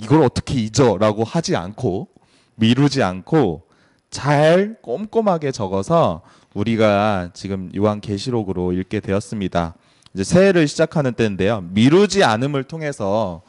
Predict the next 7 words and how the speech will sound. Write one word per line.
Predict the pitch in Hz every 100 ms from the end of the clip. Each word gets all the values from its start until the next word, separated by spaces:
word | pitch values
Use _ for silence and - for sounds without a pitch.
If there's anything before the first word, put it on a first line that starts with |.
| _ _ _ -
우리 | 101 104
더욱 | 117 123 127
보람된 | 113 113 127 123 107 101 113 101 87 _ _
이천십구 | - 113 107 120 -
년이 | 131 123 110
되시길 | 101 92 104 104
바랍니다. | 95 87 104 90 87 87